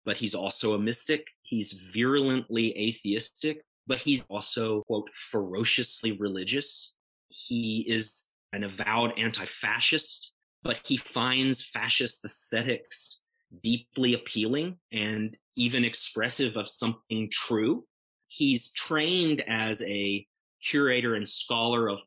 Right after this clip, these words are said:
coins and currency. He's an archival numismatist, but he's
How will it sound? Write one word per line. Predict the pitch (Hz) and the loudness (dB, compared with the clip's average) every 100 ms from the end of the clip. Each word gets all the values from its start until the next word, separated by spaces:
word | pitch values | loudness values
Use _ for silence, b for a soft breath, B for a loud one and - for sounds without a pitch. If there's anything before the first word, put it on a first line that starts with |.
| _ | _
coins | - 113 117 110 | -2 0 2 2
and | 101 - | -2 -6
currency. | - 110 135 - 156 170 - | -6 -2 0 0 0 -4 -6
He's | 110 110 | -2 -2
an | 104 | -2
archival | 101 - - - 113 110 110 107 | -8 -10 -10 -4 -2 0 -2 0
numismatist, | 101 101 101 123 131 - 165 - - - _ _ _ - | -2 -2 0 0 -2 -2 0 0 -2 -10 _ _ _ -6
but | 123 | -2
he's | 143 127 - - | 2 0 0 -4